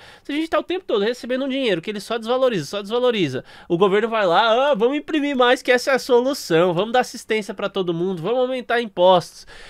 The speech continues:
E daí o, os governos tão fazendo isso, e tá só derrubando a economia mundial.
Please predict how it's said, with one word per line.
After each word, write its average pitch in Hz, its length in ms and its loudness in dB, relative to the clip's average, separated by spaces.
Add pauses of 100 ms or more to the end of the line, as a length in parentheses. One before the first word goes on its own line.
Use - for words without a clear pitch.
(280)
E - 240 -2
daí 202 200 4
o, 269 80 4
os 240 200 -8
governos 233 280 0
tão 240 160 -2
fazendo 233 360 -6
isso, 156 280 -6
e 180 140 -16
tá - 160 -4
só 254 260 0
derrubando 240 440 2
a 220 40 -2
economia 196 380 0
mundial. 170 500 2